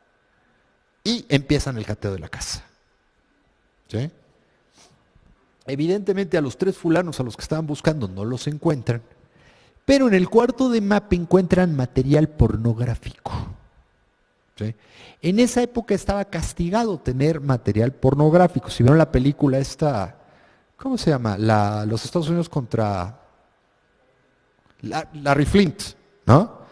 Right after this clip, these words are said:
De, de, ve-, verán un poco la historia de ese tema de la pornografía, pero bueno, doña Mapp tenía pornografía.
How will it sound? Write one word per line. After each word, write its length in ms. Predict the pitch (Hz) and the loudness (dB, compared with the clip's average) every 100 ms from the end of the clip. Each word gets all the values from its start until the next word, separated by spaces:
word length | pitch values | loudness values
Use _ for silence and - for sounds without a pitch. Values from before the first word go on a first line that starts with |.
| - _ _ _ _ | -20 _ _ _ _
De, 140 | 131 | 2
de, 200 | 139 107 | 2 -4
ve-, 240 | 110 151 - | -6 -6 -6
verán 420 | 135 165 160 170 | 2 4 6 4
un 80 | 180 | 2
poco 240 | 175 160 | 2 4
la 80 | 165 | 4
historia 500 | 139 - 180 165 170 | 2 4 6 8 6
de 80 | 135 | 4
ese 160 | 131 151 | 0 0
tema 240 | 139 139 | 2 4
de 40 | |
la 120 | 139 131 | 2 4
pornografía, 720 | - 143 143 147 - 220 190 | 4 4 0 0 2 0 0
pero 140 | 127 | 2
bueno, 160 | 147 147 - - - | 2 2 -4 -20 -20
doña 380 | - 143 175 190 | 2 2 4 2
Mapp 300 | 190 220 - | 4 2 2
tenía 240 | 170 165 190 | 0 0 2
pornografía. 680 | - 165 170 170 165 220 | 4 4 2 2 2 2